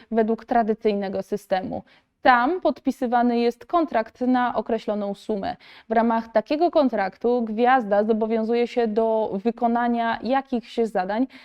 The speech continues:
na przykład nagrania reklamy, wzięcia udziału w wydarzeniach organizowanych przez markę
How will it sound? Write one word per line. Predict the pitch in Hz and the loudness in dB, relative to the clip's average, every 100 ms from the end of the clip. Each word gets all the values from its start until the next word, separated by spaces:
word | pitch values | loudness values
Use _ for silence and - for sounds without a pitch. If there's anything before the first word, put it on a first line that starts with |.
| - | -4
na | 254 285 | 2 2
przykład | 285 - 277 233 - | 0 -4 0 0 0
nagrania | 208 196 196 208 | -6 -4 -6 -4
reklamy, | 214 214 254 254 247 240 | -4 -2 0 2 4 2
wzięcia | 208 196 196 196 | 0 -4 -2 -4
udziału | 196 196 190 190 196 | -2 -2 0 0 0
w | 202 196 | -4 -2
wydarzeniach | 214 214 214 254 254 247 254 | 2 4 2 2 2 0 0
organizowanych | 240 240 240 240 240 240 240 247 _ _ | 0 0 0 2 0 2 0 -2 _ _
przez | - 240 233 | -4 -2 0
markę | 240 233 233 233 240 | 0 0 -2 -2 -2